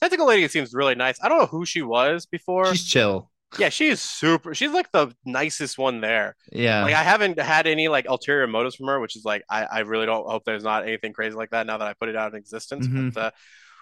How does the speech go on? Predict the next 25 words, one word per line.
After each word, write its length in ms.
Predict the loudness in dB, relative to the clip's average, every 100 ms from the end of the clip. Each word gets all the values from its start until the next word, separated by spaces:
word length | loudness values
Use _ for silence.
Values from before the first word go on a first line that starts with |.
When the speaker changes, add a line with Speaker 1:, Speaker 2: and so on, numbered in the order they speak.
| -20 _ _
Speaker 1:
well, 260 | 4 4 4
we'll 160 | 4
hope, 280 | 4 2 4
uh, 380 | 6 6 6 4
we'll 160 | 0 2
hope 200 | 0 0
we'll, 220 | -6 -6 -10 _
we 160 | -8 -4
get, 260 | -2 -4 -4
uh, 520 | -4 -2 -2 -4 -6 -12
most, 260 | -4 -2 -4 -6
more 180 | -2 -2
people 280 | -2 -4
will 140 | -4 -2
live 320 | 0 0 0
and, 200 | -4 -4
uh, 220 | -2 -2 -2
we'll 140 | -4
get, 140 | -6 -6
figure 160 | -2
out 140 | 0 0
who 240 | -4 -6
Kaja 600 | 0 0 0 0 -2 -2 -6
is 140 | -10
and 160 | -12